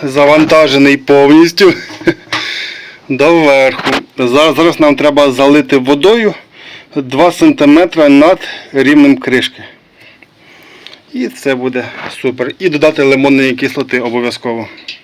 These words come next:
На вулиці зараз більше тридцяти градусів. Тридцять два градуса. А ми... Займаємося виробництвом тушкованого м'яса.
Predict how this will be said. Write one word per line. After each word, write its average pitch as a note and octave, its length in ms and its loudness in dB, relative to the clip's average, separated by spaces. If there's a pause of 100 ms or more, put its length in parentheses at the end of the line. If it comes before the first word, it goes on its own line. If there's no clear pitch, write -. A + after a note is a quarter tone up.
(1900)
На C3 180 -6
вулиці C#3+ 460 -4
зараз C3+ 680 -2
більше D3 500 -8 (120)
тридцяти F3 500 -8
градусів. D#3+ 840 -6 (1000)
Тридцять D#3 280 -8
два D3 240 2
градуса. C#3+ 500 -2 (1000)
А C3+ 120 -2
ми... D#3 280 2 (520)
Займаємося C3+ 760 -2 (200)
виробництвом D3+ 840 0 (580)
тушкованого C3+ 600 -4
м'яса. B2 340 -6